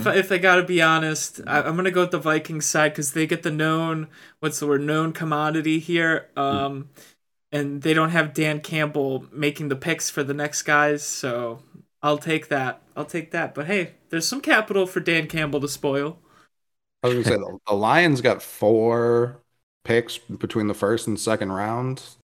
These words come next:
Speaker 3: uh, for this upcoming draft. That's, and we know last year they, they moved up for Jameson Williams. So if they take whoever first overall and then wanna, like, d-,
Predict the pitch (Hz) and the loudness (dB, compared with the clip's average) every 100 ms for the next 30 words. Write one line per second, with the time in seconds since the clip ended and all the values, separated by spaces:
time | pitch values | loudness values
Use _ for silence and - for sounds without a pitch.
0 | _ 104 92 87 - 107 127 117 117 113 | _ -4 -2 -4 -4 -8 -4 0 0 2
1 | 120 120 120 120 120 120 123 127 - 101 | 0 2 2 2 2 4 4 2 0 -2
2 | - - - - _ - 113 113 104 107 | -2 -16 -18 -20 _ -2 2 2 2 4
3 | 110 113 127 175 104 120 123 127 123 120 | 8 8 6 2 4 4 4 6 8 6
4 | 104 113 127 127 117 127 131 131 117 120 | 4 2 6 6 8 6 4 0 4 4
5 | 123 120 120 120 127 131 131 127 104 117 | 4 0 0 2 2 2 -2 0 0 0
6 | - 113 120 120 107 - 76 - - _ | 2 2 6 6 4 -6 -18 -20 -20 _
7 | - 135 120 127 143 135 123 131 135 143 | 6 8 8 8 6 6 6 6 6 8
8 | 135 123 147 143 143 135 113 110 110 110 | 8 6 6 8 8 8 4 2 0 0
9 | 117 131 - 120 120 110 110 101 110 110 | -4 -6 -12 0 4 4 4 2 0 -2
10 | - | -6